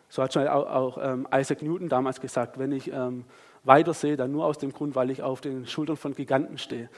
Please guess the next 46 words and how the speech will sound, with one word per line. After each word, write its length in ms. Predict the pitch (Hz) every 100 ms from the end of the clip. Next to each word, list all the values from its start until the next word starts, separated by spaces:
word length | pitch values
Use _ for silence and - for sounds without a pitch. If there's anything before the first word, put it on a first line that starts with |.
| - -
Das 180 | 127 -
ist, 140 | 143
äh, 40 | 151
in 920 | 143 143 131 139 - - 139 139 135
der 140 | -
uralten 380 | 165 170 151 165
Tradition 380 | - 131 - 147
der 100 | 131
Wissenschaft 420 | 156 151 139 -
ist 100 | 147
es 60 |
eigentlich 220 | 156 127 131
so, 140 | 135
dass 180 | 123 -
man 160 | 135
immer 100 | 143
auf 80 | 139
das 140 | - -
Wissen 200 | 147 151
von 160 | 135
Vorhergängen 460 | - 131 139 135 131
auf-, 280 | 135 151 -
aufbaut. 580 | 131 143 - 117 117 - - - -
Und 100 | 139
es 100 | 135
geht 120 | 151
aber 180 | 147 143
nur, 160 | 147 156
wenn 120 | 143
ich 140 | 143
auch 200 | - 139
nicht 160 | 165 147
nur 80 | 156
die 140 | 143
Binärdatei 500 | 131 131 143 165 156
habe, 120 | 143
sondern 200 | - 131
den 80 | 131
Quellcode 460 | - 131 139 131 123
und 120 | 123
wirklich 240 | 131 131
sehe, 300 | - 135 147 147 - - -
äh, 120 | 131
was 200 | 123 135
da 140 | 120
passiert. 480 | 117 120 - 143 139